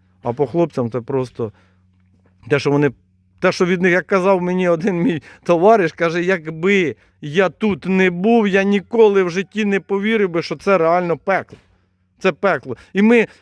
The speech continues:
от Васильович, там я, багато людей, які безпосередньо спілкуємося з хлопцями, ми слухаємо, ну ми це уявити не можемо. Ми на картинки можемо побачити, а ми не можемо оту атмосферу. Це просто страшно.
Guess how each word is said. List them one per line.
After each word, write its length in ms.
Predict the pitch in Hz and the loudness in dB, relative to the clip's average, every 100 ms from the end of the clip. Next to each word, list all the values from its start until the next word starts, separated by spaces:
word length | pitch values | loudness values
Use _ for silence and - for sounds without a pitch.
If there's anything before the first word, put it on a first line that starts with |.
| - | -8
от 180 | 165 | -6
Васильович, 600 | - 220 - 196 180 156 | -2 -4 -2 -2 0 -2
там 220 | - 165 180 | -4 -6 -2
я, 240 | 190 180 | 0 2
багато 300 | 156 185 196 | 0 -2 -2
людей, 300 | 202 190 170 | -2 -2 -2
які 180 | 165 175 | -4 -6
безпосередньо 600 | 165 - 165 190 160 156 | -8 -8 -4 -2 -2 -4
спілкуємося 580 | - 180 185 165 135 147 | -4 -6 -2 -2 -2 -6
з 60 | |
хлопцями, 520 | - 262 339 185 135 - _ - | 2 0 2 -4 -4 -10 _ -2
ми 140 | 185 | -2
слухаємо, 480 | - 214 220 151 143 | 0 -2 0 -2 2
ну 100 | 202 | 4
ми 160 | 226 | 4
це 160 | 214 175 | 4 0
уявити 560 | 170 185 202 208 165 147 | -4 0 2 0 -2 -6
не 120 | 156 | -4
можемо. 420 | 190 226 160 107 _ _ _ | -2 -2 -4 -8 _ _ _
Ми 100 | 170 | 0
на 100 | 208 | 0
картинки 580 | 208 240 208 247 214 185 | 2 -2 0 0 0 0
можемо 260 | 170 160 156 | -2 -2 -4
побачити, 400 | 165 160 127 160 | -2 -2 -2 -2
а 20 | |
ми 120 | 202 | 2
не 100 | 220 | 4
можемо 420 | 226 240 190 165 - - | 2 0 -4 -6 -12 -6
оту 300 | 185 214 208 | -4 0 0
атмосферу. 680 | 180 190 - 208 175 127 - _ _ _ _ _ - | 0 -6 0 0 0 -2 -10 _ _ _ _ _ -6
Це 120 | 202 | -6
просто 460 | 170 226 262 240 214 | 0 2 2 0 -2
страшно. 640 | - 190 147 117 - 110 | 2 0 0 -2 -10 -20